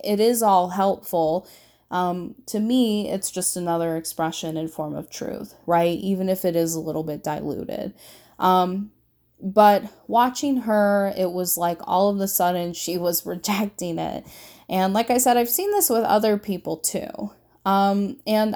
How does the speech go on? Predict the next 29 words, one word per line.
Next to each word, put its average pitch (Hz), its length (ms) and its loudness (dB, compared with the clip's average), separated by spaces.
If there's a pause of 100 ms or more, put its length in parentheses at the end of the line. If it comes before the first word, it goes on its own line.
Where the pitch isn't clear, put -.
I, 330 460 0
I 294 160 0
don't 427 320 0 (240)
want 240 460 0
to 196 120 -2
reject 165 600 -4
it. - 320 -8 (420)
Um, 214 300 2
I 233 160 2
actually 196 840 0 (200)
still 208 840 4 (100)
would 190 220 0
like 180 320 0
to 175 100 -6
talk - 340 -4
about 175 340 2
it 196 240 0
a 190 60 -4
little 170 280 0
bit, 165 380 2 (340)
um, 196 460 4 (180)
but 226 220 2
in 302 120 4
a 330 80 6
way 214 320 6
that 175 440 2 (160)
is 180 260 -2
now 180 360 2
more 170 720 0